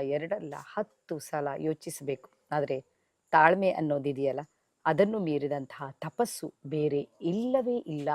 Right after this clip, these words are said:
ಅನ್ನುವುದನ್ನ ನಮ್ಮ ಎಲ್ಲ ಕುಟುಂಬ ವ್ಯವಸ್ಥೆ ಹೇಳ್ತಾ ಬಂದಿದೆ. ತಾಳ್ಮೆಯನ್ನ ಕಳ್ಕೊಂಡ್ರೆ ಎಲ್ಲವನ್ನೂ ಕಳ್ಕೊಂಡ್ಬಿಡ್ತೀವಿ.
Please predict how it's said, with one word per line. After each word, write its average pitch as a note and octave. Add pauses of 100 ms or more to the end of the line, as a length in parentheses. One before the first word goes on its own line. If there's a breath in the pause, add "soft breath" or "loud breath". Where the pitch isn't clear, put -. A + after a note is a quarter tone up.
ಅನ್ನುವುದನ್ನ C#3+ (420 soft breath)
ನಮ್ಮ G#3
ಎಲ್ಲ F#3+ (160)
ಕುಟುಂಬ G#3
ವ್ಯವಸ್ಥೆ D#3+
ಹೇಳ್ತಾ C#3+
ಬಂದಿದೆ. B2+ (580 soft breath)
ತಾಳ್ಮೆಯನ್ನ G3+
ಕಳ್ಕೊಂಡ್ರೆ C#3+
ಎಲ್ಲವನ್ನೂ G#3
ಕಳ್ಕೊಂಡ್ಬಿಡ್ತೀವಿ. B2+